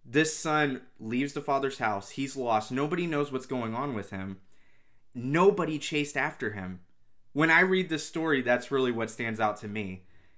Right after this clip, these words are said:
is that you see that when a sheep is lost and it affects somebody's livelihood,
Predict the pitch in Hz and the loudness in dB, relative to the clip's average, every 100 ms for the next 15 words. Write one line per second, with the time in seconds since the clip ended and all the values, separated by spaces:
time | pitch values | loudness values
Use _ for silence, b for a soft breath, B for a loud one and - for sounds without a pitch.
0 | b 127 123 123 120 110 - - 113 143 | b -4 -2 2 4 2 -2 -16 -2 -2
1 | 151 - 143 143 117 107 123 110 - 135 | 0 0 0 2 0 0 -2 -2 -2 -4
2 | 139 143 131 131 135 135 - - - - | -2 -2 -2 -2 -2 -4 -14 -18 -20 -20
3 | - - 120 123 117 - 120 - 131 123 | -20 -8 -2 0 0 0 0 0 -4 -2
4 | 117 107 113 117 123 120 123 127 | -4 0 0 0 -2 -2 -2 -4